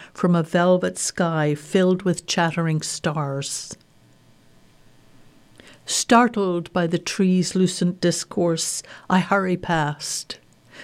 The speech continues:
A deer peeks out and leaps away, alarmed by the tree's urgent whisper, "Stay."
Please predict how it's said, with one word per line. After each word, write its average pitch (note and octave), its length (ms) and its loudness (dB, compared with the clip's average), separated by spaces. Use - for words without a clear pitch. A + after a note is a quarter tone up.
A A3+ 60 4
deer G3+ 340 8
peeks - 480 -2
out D#3 240 2
and E3+ 140 2
leaps F3+ 400 2
away, E3 480 2
alarmed F#3 580 4
by F3+ 140 2
the E3+ 100 2
tree's F3 640 0
urgent D#3+ 400 0
whisper, D#3 680 -2
"Stay." - 1080 -2